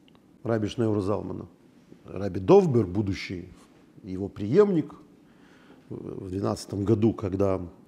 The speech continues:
его отец скончался, в тринадцатом году Ребе стал, следующим Ребе стал Раби Довбер, которого называют средним Ребе. То есть, э, с-, с-, старый Ребе — это Алтер Ребе, вот средний Ребе, видимо, эти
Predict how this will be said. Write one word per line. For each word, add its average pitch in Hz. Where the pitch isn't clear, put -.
его 98
отец -
скончался, 117
в 101
тринадцатом 101
году 117
Ребе 113
стал, 117
следующим 113
Ребе 117
стал 104
Раби 98
Довбер, 160
которого 104
называют 101
средним 104
Ребе. 95
То 101
есть, -
э, 90
с-, -
с-, -
старый 98
Ребе — 78
это -
Алтер 190
Ребе, 151
вот 101
средний 175
Ребе, 147
видимо, 92
эти 87